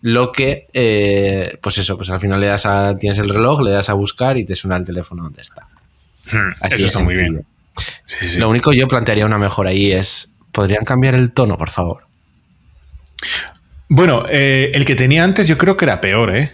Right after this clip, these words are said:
Speaker 2: Y sonaba
Speaker 1: Sí.
Speaker 2: muy bajito. Este ya suena mal. Hace ti, ti, ti, ti, ti, ti, ti, ti, ya suena, a ver, suena guay.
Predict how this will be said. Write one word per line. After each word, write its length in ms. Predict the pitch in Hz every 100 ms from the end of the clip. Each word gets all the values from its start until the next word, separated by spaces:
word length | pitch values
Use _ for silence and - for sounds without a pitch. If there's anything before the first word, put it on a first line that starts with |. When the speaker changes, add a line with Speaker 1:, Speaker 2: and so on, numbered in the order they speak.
| - _ _ -
Speaker 2:
Y 80 | 131
sonaba 260 | 127 135
Speaker 1:
Sí. 60 | 143
Speaker 2:
muy 80 | 135
bajito. 460 | 117 - 127 104
Este 160 | 107 -
ya 60 | 151
suena 240 | - 147
mal. 160 | 107 98
Hace 200 | - -
ti, 180 | - 208
ti, 140 | 202
ti, 80 | 214
ti, 160 | 208 220
ti, 160 | 220 220
ti, 140 | - 220
ti, 220 | 226 220
ti, 240 | - 226 165
ya 80 | 139
suena, 640 | 123 120 107 95 90 85 85 - -
a 120 | -
ver, 120 | 113
suena 220 | 113 120 92
guay. 280 | 98 113